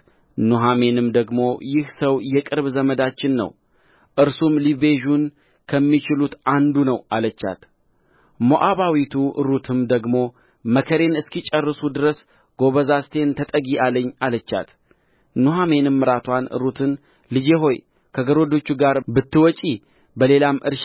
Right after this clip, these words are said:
ባያገኙሽ መልካም ነው" አለቻት። ሩትም የገብሱና የስንዴው መከር እስኪጨረስ ድረስ ልትቃርም የቦዔዝን ገረዶች ተጠጋች፣ በአማትዋም ዘንድ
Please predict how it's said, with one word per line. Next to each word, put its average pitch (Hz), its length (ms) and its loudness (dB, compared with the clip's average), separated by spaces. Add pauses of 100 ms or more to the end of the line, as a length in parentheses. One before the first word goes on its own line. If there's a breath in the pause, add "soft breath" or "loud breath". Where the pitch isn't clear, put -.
(140)
ባያገኙሽ 135 640 -2 (220)
መልካም 127 500 0
ነው" 101 120 -4 (440)
አለቻት። 117 500 -2 (460 soft breath)
ሩትም 147 400 0 (680)
የገብሱና 139 680 2 (120)
የስንዴው 135 540 0
መከር 131 340 -2 (920)
እስኪጨረስ 127 720 -4
ድረስ 131 280 -2 (120)
ልትቃርም 123 760 -2
የቦዔዝን 123 560 0
ገረዶች 120 480 -2
ተጠጋች፣ 110 540 -4 (1200)
በአማትዋም 120 720 2
ዘንድ 107 300 -2